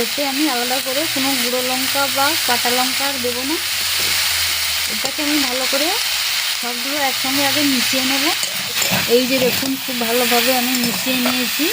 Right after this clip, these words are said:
এই যে দেখুন সব কটাই মশলা একেবারে ভালো করে মিশে গেছে। এবার দিয়ে দেবো আমি মশলা বাটা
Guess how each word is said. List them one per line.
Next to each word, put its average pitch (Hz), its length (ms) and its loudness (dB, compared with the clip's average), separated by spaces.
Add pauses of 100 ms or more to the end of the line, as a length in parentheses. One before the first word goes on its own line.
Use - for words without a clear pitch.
(1200)
এই 226 120 2
যে 214 160 0
দেখুন 208 280 0 (1300)
সব 240 140 2 (160)
কটাই 254 320 4
মশলা 247 360 4
একেবারে 247 340 -2 (120)
ভালো 240 240 4
করে 247 140 6 (120)
মিশে 247 280 6
গেছে। 240 280 2 (540)
এবার 247 200 6 (140)
দিয়ে 247 200 6
দেবো 247 220 4
আমি 277 120 8 (160)
মশলা 247 380 4
বাটা 254 200 0